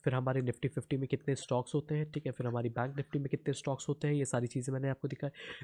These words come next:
Nifty फिफ्टी में हर एक स्टॉक के एक पॉइंट मूव करने पे कितना परसेंट मार्केट ऊपर जाएगा, ये कैलकुलेशन आप लोग खुद करके बैठ सकते हैं, कोई ज़रूरत नहीं है, लेकिन हाँ, एक आइडिया होना चाहिए। मान लीजिए कोई कहीं पूछ ही दिया कि हाँ, बैंक Nifty इतना मूव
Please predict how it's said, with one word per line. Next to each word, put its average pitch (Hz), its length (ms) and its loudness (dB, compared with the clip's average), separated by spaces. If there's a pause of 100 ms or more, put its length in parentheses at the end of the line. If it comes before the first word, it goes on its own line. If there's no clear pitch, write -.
(140)
Nifty 151 220 4
फिफ्टी 156 260 2
में 151 140 2
हर 139 120 4
एक 135 100 2
स्टॉक - 260 2
के 143 80 4
एक 131 200 4
पॉइंट 131 180 2
मूव 127 100 0
करने 127 280 -2
पे 127 100 -4
कितना 127 260 -2
परसेंट 131 280 0
मार्केट 120 280 0
ऊपर 131 200 0
जाएगा, 139 220 0
ये 135 140 4
कैलकुलेशन 120 460 2
आप 120 140 0
लोग 120 80 2
खुद - 140 4
करके 147 220 4
बैठ 139 200 2
सकते - 280 -4
हैं, 165 80 0
कोई 185 100 6
ज़रूरत 175 340 4
नहीं 180 100 4
है, 175 60 4
लेकिन 175 220 4
हाँ, 180 100 2
एक 185 140 0
आइडिया 139 260 4
होना 131 200 0
चाहिए। 131 180 -2
मान 135 160 2
लीजिए 135 180 0
कोई 139 120 -2
कहीं 131 160 -2
पूछ 127 260 -2
ही 123 60 -2
दिया 113 140 -2 (340)
कि 139 60 2
हाँ, 135 120 4
बैंक 135 160 6
Nifty 135 220 0
इतना 135 220 2
मूव 131 140 0